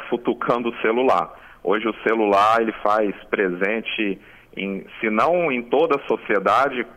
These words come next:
quase toda a sociedade. E então, assim, tem pessoas que têm até mais de um telefone, é, por causa do trabalho, né, das atribuições.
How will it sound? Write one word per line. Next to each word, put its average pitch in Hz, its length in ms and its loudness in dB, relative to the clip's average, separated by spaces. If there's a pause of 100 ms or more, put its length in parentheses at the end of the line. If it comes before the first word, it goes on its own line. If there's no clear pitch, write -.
(120)
quase 110 480 2
toda 104 220 0
a 101 40 -4
sociedade. 95 800 -2 (520)
E 92 640 -4
então, 101 340 -2
assim, 117 260 -6
tem 104 140 -4
pessoas 117 420 0
que - 80 -4
têm 110 200 -4
até 110 200 0
mais 123 280 2
de 120 100 0
um 143 260 -2 (400)
telefone, 104 720 -2 (480)
é, 90 460 2
por - 260 -8
causa 95 300 -2
do 98 80 -8
trabalho, 98 680 2
né, 110 100 0 (100)
das 95 240 2 (100)
atribuições. 98 1000 -2